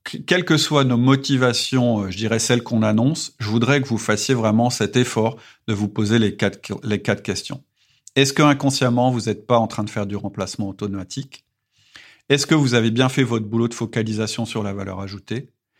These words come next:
Est-ce que vous croyez toujours réellement dans vos collaborateurs ?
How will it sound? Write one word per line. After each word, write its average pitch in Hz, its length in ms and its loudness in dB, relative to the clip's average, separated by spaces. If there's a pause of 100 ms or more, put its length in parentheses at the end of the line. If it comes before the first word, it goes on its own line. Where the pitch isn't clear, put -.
(320)
Est-ce 143 180 2
que 165 80 6
vous 139 160 4
croyez 120 420 0
toujours 170 400 -2
réellement 120 380 0
dans 110 140 -2
vos 101 100 -8
collaborateurs ? 104 840 -6